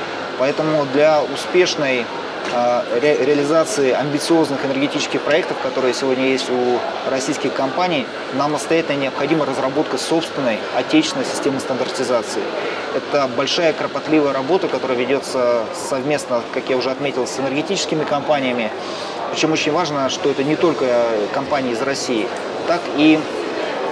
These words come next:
с проектными институ-, институтами, скажем так, в широком диалоге с профессиональным и отраслевым сообществом.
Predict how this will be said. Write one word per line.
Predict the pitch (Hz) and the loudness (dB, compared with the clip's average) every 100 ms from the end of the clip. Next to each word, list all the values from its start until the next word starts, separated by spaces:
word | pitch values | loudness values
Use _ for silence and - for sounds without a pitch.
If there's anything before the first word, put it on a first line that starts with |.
| - | -4
с | - | -4
проектными | - 151 175 170 151 | 0 2 2 0 -2
институ-, | 135 - 165 | -2 -4 -4
институтами, | 139 - 165 170 160 131 | -4 -2 2 2 2 -2
скажем | - 156 156 | -2 -2 0
так, | 147 | -2
в | - | 0
широком | 170 180 170 143 | 2 2 2 0
диалоге | 139 143 180 156 127 | 0 2 2 2 2
с | - | 0
профессиональным | - 135 - 147 165 160 135 | -4 -4 -2 0 0 0 0
и | 139 | 0
отраслевым | 131 135 143 143 139 | 0 -2 0 0 0
сообществом. | - 131 110 - - | 0 0 0 -2 -4